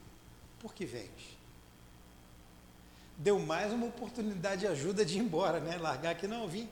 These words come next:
e vai embora, e largar tudo pra trás e, e retornar de onde ele veio. Mas não. E Judas foi até o fim.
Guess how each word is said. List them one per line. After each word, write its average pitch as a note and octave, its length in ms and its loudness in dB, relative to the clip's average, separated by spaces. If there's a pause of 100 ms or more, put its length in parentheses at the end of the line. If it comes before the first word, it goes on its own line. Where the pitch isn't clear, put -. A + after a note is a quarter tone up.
(320)
e F3+ 80 0
vai E3+ 200 0
embora, D#3+ 300 0
e E3 120 -2
largar E3 420 -2
tudo F3+ 200 -6 (240)
pra E3+ 140 4
trás E3 380 2
e, E3+ 280 -2 (720)
e D3+ 40 -8
retornar E3+ 520 0
de D3+ 60 -2
onde E3 220 0
ele D3+ 140 0
veio. A2 320 -4
Mas G3+ 220 -4
não. G#3+ 180 -2 (880)
E E3 80 0
Judas D#3 380 0
foi E3+ 160 0
até D#3+ 200 -2
o E3+ 80 -4
fim. B2 240 -8